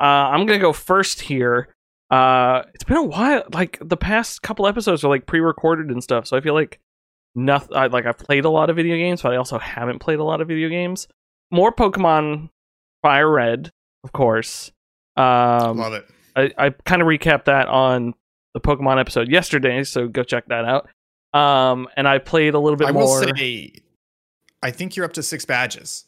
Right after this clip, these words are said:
Speaker 2: so you're making
Speaker 1: Yes.
Speaker 2: good progress.
Speaker 1: Good
Speaker 2: If you guys want more
Speaker 1: progress.
Speaker 2: details on that, go check out Pokewill.
Speaker 1: Yes, go check it out, definitely.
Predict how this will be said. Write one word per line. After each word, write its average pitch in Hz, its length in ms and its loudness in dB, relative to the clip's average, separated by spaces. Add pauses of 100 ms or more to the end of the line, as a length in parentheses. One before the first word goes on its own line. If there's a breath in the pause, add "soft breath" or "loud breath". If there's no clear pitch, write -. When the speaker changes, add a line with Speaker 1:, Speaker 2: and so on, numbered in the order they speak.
Speaker 2:
so - 140 -12
you're 127 120 -6
making 156 180 2
Speaker 1:
Yes. 165 100 -4
Speaker 2:
good 165 180 -4
progress. 143 600 -6 (180)
Speaker 1:
Good 165 140 2
Speaker 2:
If - 60 -4
you 170 60 4
guys 156 180 4
want 147 80 6
more 143 60 4
Speaker 1:
progress. 135 120 -4
Speaker 2:
details 139 300 -8
on 123 80 -10
that, - 560 -12
go 127 120 -6
check 120 240 -8
out 113 240 -8
Pokewill. 82 500 -16 (240)
Speaker 1:
Yes, 127 280 0
go 127 140 0
check 139 200 0
it 139 60 2
out, 120 320 0
definitely. 113 460 -6